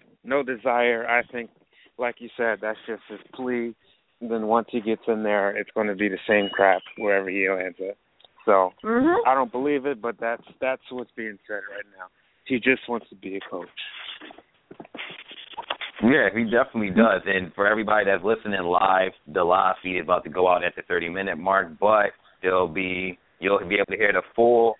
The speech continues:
Speaker 3: forty-five-minute podcast as we go off at eleven thirty live. But make sure to check out and click the link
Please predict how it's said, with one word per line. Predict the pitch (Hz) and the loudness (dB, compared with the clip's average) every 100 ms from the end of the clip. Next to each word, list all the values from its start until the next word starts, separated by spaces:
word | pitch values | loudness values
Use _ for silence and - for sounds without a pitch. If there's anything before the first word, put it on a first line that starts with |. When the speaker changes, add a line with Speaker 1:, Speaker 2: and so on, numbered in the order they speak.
| - | -2
Speaker 3:
forty-five-minute | 113 110 107 107 98 95 90 101 95 - | 0 0 0 0 2 2 -2 -4 -4 -2
podcast | 95 90 - 92 85 - - - 80 _ - | 0 0 0 0 2 0 -6 -8 -8 _ -2
as | 92 80 | -2 -2
we | 90 | -4
go | 87 92 90 | 0 4 4
off | 90 90 | 2 2
at | 85 | 2
eleven | 87 85 92 | 0 -2 -2
thirty | 87 82 | -2 2
live. | 95 95 92 78 | 4 4 2 0
But | 87 80 | -2 0
make | 95 - | -4 -2
sure | 92 | -4
to | 80 - | -4 -2
check | 98 95 | -2 0
out | 92 | 0
and | 87 | 0
click | 104 - | -6 -6
the | 82 | -4
link | 90 92 | -4 -4